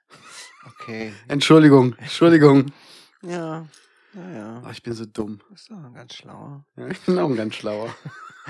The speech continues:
Speaker 1: Naja, und ich denke, da werden alle nachziehen. Blöd, blöd eigentlich, ähm, weil das Problem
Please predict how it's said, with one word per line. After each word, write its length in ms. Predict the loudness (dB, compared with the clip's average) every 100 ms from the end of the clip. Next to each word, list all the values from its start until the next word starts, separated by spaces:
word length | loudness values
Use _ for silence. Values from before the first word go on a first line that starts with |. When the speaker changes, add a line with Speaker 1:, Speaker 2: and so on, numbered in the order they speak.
| -18 -18 -20 -20 _ _
Speaker 1:
Naja, 360 | -4 0 0
und 320 | 0 -2 -6 -4
ich 240 | -8 -4
denke, 180 | -4 0
da 140 | 0
werden 180 | 0 -2
alle 220 | -4 -6
nachziehen. 920 | -6 -8 -10 -16 _ -20 -18 -20 -20 _ _ _
Blöd, 460 | -2 0 0 -2 -12
blöd 260 | 0 2 2
eigentlich, 720 | -2 -4 -6 -10 -12 -12 -18 _ _ _ -12
ähm, 340 | -10 -10 -10
weil 240 | -6 -4 -4
das 140 | -6
Problem 640 | -10 -18 -14 -12 -12 -12